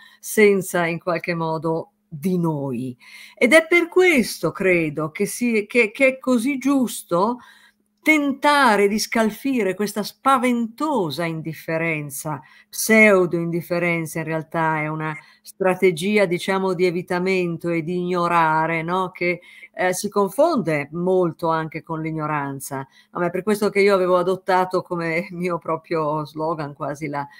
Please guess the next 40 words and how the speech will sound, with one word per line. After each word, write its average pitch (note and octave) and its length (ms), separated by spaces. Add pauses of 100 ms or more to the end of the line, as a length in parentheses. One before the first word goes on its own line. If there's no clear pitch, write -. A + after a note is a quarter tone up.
(280)
l'idea F3+ 300
di E3 120
questo E3+ 380 (180)
spaccare, F#3+ 880
no, F3 240
a D#3+ 80
colpi F#3 380
d'ascia E3 480
il, D#3+ 180 (120)
il E3 80
mare E3+ 240
di D#3+ 120
ghiaccio D#3+ 560
che D#3 180
dentro D#3+ 300
di D#3 120
noi D#3+ 320
è C#3+ 120
una, C#3 320 (400)
un'espressione D#3+ 600
di, D3+ 260
di D3 120
Kafka, D3+ 760
che E3 120
dice E3 240
che E3+ 100
altrimenti E3+ 500
un D#3+ 100
libro D#3+ 420
non D3 420
vale C#3+ 240
la D3 120
pena D#3 280
di C#3+ 100
essere D#3 280
letto D#3 300
se E3+ 160
non F3 180
fa E3 180
questo. C#3+ 580